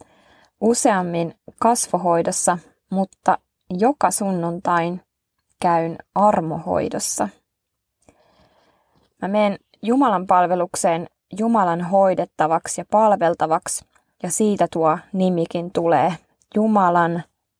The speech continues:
palvelus. Ja saan lähteä sieltä hoidettuna, taakat alttarille jätettynä ja rohkaistuna uuteen viikkoon. Se on tosi huikeeta. Mutta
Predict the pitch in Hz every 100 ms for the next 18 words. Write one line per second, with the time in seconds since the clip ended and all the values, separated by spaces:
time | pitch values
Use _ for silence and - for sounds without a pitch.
0 | _ - - 165 - 127 113 - - _
1 | _ - _ - _ _ _ _ _ _
2 | 185 175 - _ _ _ - - 214 214
3 | 233 220 185 185 - 180 170 180 214 214
4 | 190 196 - 190 175 - _ _ - 196
5 | 190 190 - 180 175 - 170 170 160 175
6 | 185 165 - - 170 175 175 180 - 196
7 | 208 196 - 160 - 170 160 - 180 165
8 | - 110 - 98 - _ - 214 208 -
9 | _ _ - - - _ _ _ - -
10 | 180 165 - 180 180 180 - 156 190 -
11 | - - 208 - _ _ _ _ _ -
12 | - - - _ _ _ _ _ _ -
13 | 196 - -